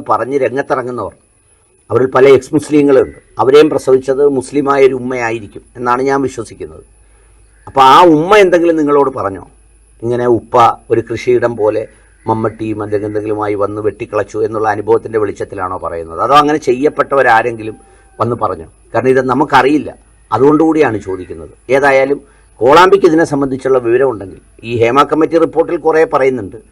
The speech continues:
ആ, അതുപോലെ എവിടെയെങ്കിലും ഒരു പ-, സവിശേഷമായ പരാമർശ വിഷയം ഈ കൃഷിയിടത്തെ കർഷകൻ ദുരുപയോഗം ചെയ്യുന്നതായി വാർത്തയുണ്ടെങ്കിൽ അത് അനുഭവത്തിന്റെ വെളിച്ചത്തിലായാലും ദയവായി പറയാവുന്നതാണ്.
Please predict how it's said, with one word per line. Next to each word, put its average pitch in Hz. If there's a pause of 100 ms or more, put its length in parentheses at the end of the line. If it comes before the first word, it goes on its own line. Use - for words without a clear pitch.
(480)
ആ, 117 (120)
അതുപോലെ 156
എവിടെയെങ്കിലും 156
ഒരു 147
പ-, 135
സവിശേഷമായ 151
പരാമർശ 135
വിഷയം 120 (580)
ഈ 117
കൃഷിയിടത്തെ 135
കർഷകൻ 113 (300)
ദുരുപയോഗം 156
ചെയ്യുന്നതായി 120 (280)
വാർത്തയുണ്ടെങ്കിൽ 113 (260)
അത് 117
അനുഭവത്തിന്റെ 160
വെളിച്ചത്തിലായാലും 107 (540)
ദയവായി 107
പറയാവുന്നതാണ്. 104